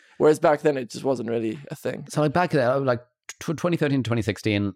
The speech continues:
Speaker 2: let, let's say you had, like, a million subscribers. How, how, how, how much money were these sorts of people making?
Speaker 1: Yeah, so not as much as they are today.
Speaker 2: Oh, okay.
Speaker 1: Uh, but it was, it's less, it's never been on subscribers, but
Speaker 2: Yeah.
Speaker 1: y-, you know,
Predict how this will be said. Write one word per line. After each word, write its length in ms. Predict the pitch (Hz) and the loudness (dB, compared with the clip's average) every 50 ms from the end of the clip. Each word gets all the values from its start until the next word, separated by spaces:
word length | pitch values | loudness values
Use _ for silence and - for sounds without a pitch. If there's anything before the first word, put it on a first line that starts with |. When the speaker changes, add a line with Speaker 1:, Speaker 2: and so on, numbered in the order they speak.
| _ | _
Speaker 2:
let, 180 | - 113 113 - - - | -2 -2 -2 -2 -2 -4
let's 300 | 131 120 156 156 - - | 0 0 0 0 0 -2
say 140 | 156 143 131 | 0 0 2
you 200 | 117 107 107 101 | 2 2 0 0
had, 340 | 101 107 101 92 82 - - _ - | 0 0 0 0 -2 -6 -12 _ -4
like, 280 | 101 92 85 - - - _ _ _ _ _ _ _ - | -4 -4 -4 -6 -12 -20 _ _ _ _ _ _ _ -4
a 60 | 107 | -2
million 240 | 98 92 87 87 82 | 0 0 0 -2 -4
subscribers. 520 | 82 82 - - 92 80 65 64 65 - - | -6 -10 -8 -6 -6 -6 -6 -6 -12 -14 -6
How, 200 | - 151 160 151 | -2 -2 0 0
how, 220 | 113 - 175 - - | 0 -2 -2 -4 -4
how, 320 | - - 147 156 151 156 139 - | -4 -2 -2 -2 -2 -4 -8 -4
how 140 | - 139 165 | -2 -2 0
much 140 | 180 147 131 | 0 0 2
money 160 | 147 151 151 | 2 2 2
were 80 | 131 | 2
these 160 | 107 113 107 - | 2 0 -2 -2
sorts 160 | 113 92 - | -4 -6 -6
of 40 | - | -10
people 180 | 90 - 82 | -12 -10 -10
making? 260 | 82 80 - - _ _ _ _ _ _ _ _ _ _ - | -10 -10 -12 -14 _ _ _ _ _ _ _ _ _ _ -2
Speaker 1:
Yeah, 160 | - 285 285 220 | 2 2 4 4
so 400 | - - 214 220 214 208 196 - _ _ _ _ _ - | 4 6 8 8 8 8 6 4 _ _ _ _ _ 0
not 220 | 170 220 269 269 | 2 2 4 4
as 100 | 247 208 | 2 2
much 200 | 208 214 214 - | 4 2 4 4
as 80 | 196 180 | 2 4
they 120 | 180 175 | 6 6
are 120 | 170 170 160 | 6 4 4
today. 420 | - - 170 156 156 170 233 254 - _ - | 2 2 4 4 4 4 2 0 -4 _ -4
Speaker 2:
Oh, 100 | 147 165 | -2 -2
okay. 140 | 170 - - | 0 2 4
Speaker 1:
Uh, 120 | 175 190 185 | 4 6 6
but 120 | 196 208 | 6 6
it 80 | 226 214 | 6 6
was, 280 | 226 233 220 185 - | 6 4 2 0 -4
it's 260 | - - 254 247 - | 0 2 2 2 2
less, 280 | 247 269 269 285 - - | 2 4 4 4 2 2
it's 100 | - 214 | 0 2
never 200 | 240 247 247 240 | 2 4 4 4
been 220 | 208 190 214 202 196 | 4 4 2 4 4
on 140 | 190 185 175 | 4 2 2
subscribers, 720 | - 156 - - - 180 165 147 147 139 170 202 240 202 | -2 -4 -6 -4 2 2 4 4 4 4 4 4 4 4
but 200 | 175 175 156 117 - | 2 2 0 2 0
Speaker 2:
Yeah. 220 | - 92 87 80 80 _ - | -2 0 0 0 -4 _ -8
Speaker 1:
y-, 100 | 156 - | -6 -2
you 100 | - 160 | 0 0
know, 220 | 156 151 107 - | 0 2 0 -2